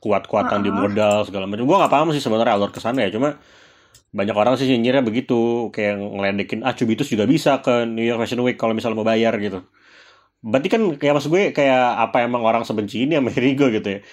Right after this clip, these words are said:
Speaker 1: Memang sih kalau yang sempet gue, eh, lihat track recordnya juga, Erigo sebenarnya banyak kesandung masalah gitu, tanda kutip ya. Kayak dulu sempet, kalau nggak salah tuh nyuruh, eh, mereka memplagiat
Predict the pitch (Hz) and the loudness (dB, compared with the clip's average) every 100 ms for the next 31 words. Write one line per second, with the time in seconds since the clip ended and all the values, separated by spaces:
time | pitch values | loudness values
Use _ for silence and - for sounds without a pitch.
0 | - - 175 180 156 143 139 135 127 120 | -8 0 2 2 2 4 4 4 2 -2
1 | 127 - 117 113 110 110 - 117 104 101 | -4 -2 0 2 0 -2 -4 -2 0 0
2 | 104 98 107 - 95 - 131 101 95 - | -2 -4 -4 -4 -6 -2 -4 -2 -4 -6
3 | _ _ _ _ _ _ 113 107 131 135 | _ _ _ _ _ _ -2 0 0 0
4 | 120 120 135 117 131 123 - - 110 107 | 0 2 4 4 2 0 -4 -2 -2 0
5 | 113 110 110 110 110 110 113 101 98 101 | 0 0 -2 0 2 2 2 0 -6 -8
6 | 101 92 - - 92 90 87 104 101 98 | -10 -12 -14 -16 -10 -10 -6 -2 0 0
7 | 95 - _ _ _ _ 110 123 127 104 | -2 -6 _ _ _ _ -2 0 -2 -2
8 | 127 - _ - 107 104 104 101 104 120 | -4 -6 _ -2 0 0 0 0 -2 -4
9 | 113 104 104 104 98 98 98 98 104 104 | -4 -4 -2 -2 -2 -2 -2 -4 -6 -6
10 | 98 104 113 110 104 98 107 101 95 95 | -8 -2 0 0 -2 -4 -2 -2 -2 -4
11 | 95 - | -6 -6